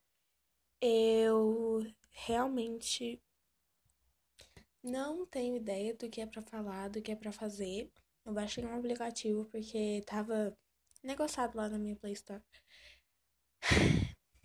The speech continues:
E é isso. Aí, eu preciso de ajuda, né? Porque eu não separei um assunto pra fazer.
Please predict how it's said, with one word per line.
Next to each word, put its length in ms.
E 640
é 140
isso. 420
Aí, 580
eu 160
preciso 680
de 120
ajuda, 420
né? 260
Porque 220
eu 220
não 100
separei 380
um 80
assunto 640
pra 160
fazer. 520